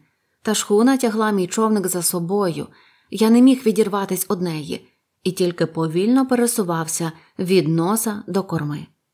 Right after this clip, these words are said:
Нарешті вона почала віддалятись, і я вже сподівався позбутися небезпечного сусідства, але нараз мені під руку потрапив кінець снасті, що висіла на кормі.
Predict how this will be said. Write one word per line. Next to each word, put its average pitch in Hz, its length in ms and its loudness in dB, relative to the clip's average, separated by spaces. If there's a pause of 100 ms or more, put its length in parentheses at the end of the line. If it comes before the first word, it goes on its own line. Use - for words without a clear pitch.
(460)
Нарешті 262 420 2
вона 233 220 4
почала 220 400 0
віддалятись, 175 800 -2 (320)
і 214 80 2
я 226 140 4
вже 214 160 -2
сподівався 208 560 -2
позбутися 202 580 0
небезпечного 190 680 -4
сусідства, 208 720 -4 (600)
але 262 360 2
нараз 262 400 2
мені 254 200 8
під 233 180 2
руку 240 240 2
потрапив 226 500 0
кінець 208 420 0
снасті, 208 720 0 (220)
що - 220 -2
висіла 170 380 -2
на 156 100 -6
кормі. 175 520 -2